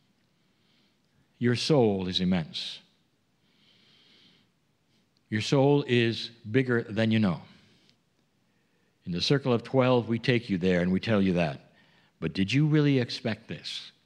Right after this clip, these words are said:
Whereas before you never would have even thought of your Akashic record or all the lives you've been being significant to your current life,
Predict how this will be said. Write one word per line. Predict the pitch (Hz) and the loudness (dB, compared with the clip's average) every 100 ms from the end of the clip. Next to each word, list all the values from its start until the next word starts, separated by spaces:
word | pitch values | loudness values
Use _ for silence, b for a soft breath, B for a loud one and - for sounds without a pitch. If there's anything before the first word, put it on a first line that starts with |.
| _ _ _ _ _ _ _ - | _ _ _ _ _ _ _ -8
Whereas | 80 135 147 147 143 151 156 151 113 | 2 2 4 0 0 0 2 0 -2
before | 123 127 - 139 143 | -4 -4 0 2 4
you | 135 127 | 2 -2
never | 120 131 139 139 | 0 0 2 0
would | 120 127 | 0 0
have | 123 117 | 0 0
even | 120 110 110 - - | -2 -2 -4 -6 0
thought | 147 120 - - - _ b b b b b b b _ _ | 2 2 -2 -16 -18 _ b b b b b b b _ _
of | 113 87 | -4 -2
your | 90 120 135 139 B B - | 2 4 4 0 B B -12
Akashic | - - 151 135 135 - | -10 -2 -2 -2 -4 -2
record | 117 120 104 92 87 | -2 0 0 -2 -2
or | 107 - | -2 0
all | 123 131 139 | 2 4 2
the | 120 | 0
lives | 117 120 120 117 104 | 0 2 2 0 -2
you've | 107 98 | -4 0
been | 113 117 104 | 0 2 0
being | 98 107 101 | 0 2 2
significant | 98 - 101 95 113 143 139 120 110 104 92 | -2 -2 -4 0 4 4 2 -4 -2 -4 -2
to | 120 | 0
your | 101 101 | 0 0
current | 101 - 139 120 98 | -4 -2 0 0 -2
life, | 101 90 87 - | -2 -2 -6 -12